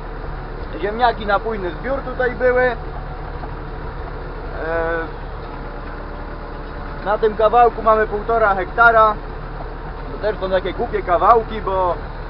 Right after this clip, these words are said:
nie ma klinów, ale tu się pole zwęża, tam się rozszerza. Praktycznie tam pole ma osiemset metrów,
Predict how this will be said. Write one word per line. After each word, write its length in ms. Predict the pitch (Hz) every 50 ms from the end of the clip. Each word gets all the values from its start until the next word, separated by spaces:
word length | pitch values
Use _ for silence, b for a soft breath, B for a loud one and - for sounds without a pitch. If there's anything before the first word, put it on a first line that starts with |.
| - - - - - - -
nie 120 | 214 262
ma 160 | 269 269 254
klinów, 440 | 247 - 262 294 294 285 285 277 -
ale 300 | 247 240 226 226 220 214
tu 140 | 220 277 262
się 120 | - 277
pole 300 | 269 262 269 269 269 262
zwęża, 440 | 247 233 262 269 262 262 247 247 240
tam 220 | - 208 208 214 -
się 100 | 208 208
rozszerza. 640 | 247 254 233 - - 247 240 226 214 233 220 214 208 - - - - - - - - - - -
Praktycznie 580 | 202 226 226 226 - 262 254 - - 240 233 226 220 214 202 196 -
tam 220 | - 240 247 240 214
pole 380 | 240 247 247 247 247 233 233
ma 300 | 226 220 220 214 - -
osiemset 540 | 214 214 - - 254 254 - - 202 185 185
metrów, 480 | 202 226 262 262 - 254 262 285 294